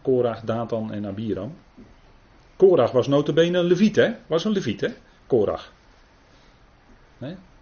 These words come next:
Nou, dat was de priesterklasse. Dus dat was een van de priesters. En die streefde Mozes tegen.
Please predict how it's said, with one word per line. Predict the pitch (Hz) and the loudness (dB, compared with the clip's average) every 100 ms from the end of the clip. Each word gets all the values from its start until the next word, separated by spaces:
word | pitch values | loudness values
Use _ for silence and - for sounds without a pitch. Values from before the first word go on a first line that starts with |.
| _ | _
Nou, | 87 85 | -14 -10
dat | 107 | -4
was | 123 120 | -4 -4
de | |
priesterklasse. | - 185 - 92 90 76 - - _ _ _ _ _ | -2 -2 -2 -8 -8 -12 -14 -18 _ _ _ _ _
Dus | 87 | -16
dat | 107 | -8
was | 131 | -4
een | 147 143 | -4 -4
van | 160 | -6
de | 160 | -2
priesters. | 202 - - - - - - _ | -4 -4 -12 -18 -20 -20 -20 _
En | - 120 | -4 -4
die | 110 | -4
streefde | - 170 214 196 131 175 | -6 -2 0 0 0 0
Mozes | 175 208 202 147 - | 0 0 0 -2 2
tegen. | 240 240 151 95 | 2 2 -4 -10